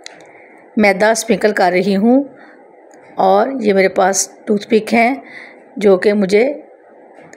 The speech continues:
इस्तेमाल में काम आएंगी। ये देखिए, अब मैं आपको बताऊँ कि ये जो मैंने स्लाइस पोटैटो के काटे हैं, अब मैं इसको अच्छे से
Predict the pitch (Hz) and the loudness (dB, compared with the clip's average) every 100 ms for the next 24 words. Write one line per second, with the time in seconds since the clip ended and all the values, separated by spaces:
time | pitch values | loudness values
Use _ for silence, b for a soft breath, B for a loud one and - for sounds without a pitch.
0 | - - - 240 196 180 190 202 233 247 | -12 -6 -4 0 0 2 2 0 0 -2
1 | - - 202 180 175 160 165 165 165 190 | -12 -6 -2 0 0 0 0 -2 0 0
2 | 185 180 226 220 208 196 208 262 B B | 0 0 0 0 2 2 2 -2 B B
3 | B B - 190 185 - 190 190 190 208 | B B -4 -2 -2 0 -2 0 -2 0
4 | 247 240 196 190 208 202 190 180 175 196 | 0 -2 0 2 2 2 0 0 0 2
5 | 262 269 B B - - 196 185 240 - | 2 -2 B B -6 0 2 2 0 -2
6 | - - - - 214 202 196 202 214 202 | -6 -14 -20 -12 -4 -2 0 0 0 -2
7 | 165 196 196 220 233 269 B B B - | -2 0 2 4 2 0 B B B -8
8 | 262 208 196 190 - 208 247 - 254 - | -2 0 0 -2 2 2 2 -2 -6 -2
9 | 220 196 214 208 | 0 0 2 2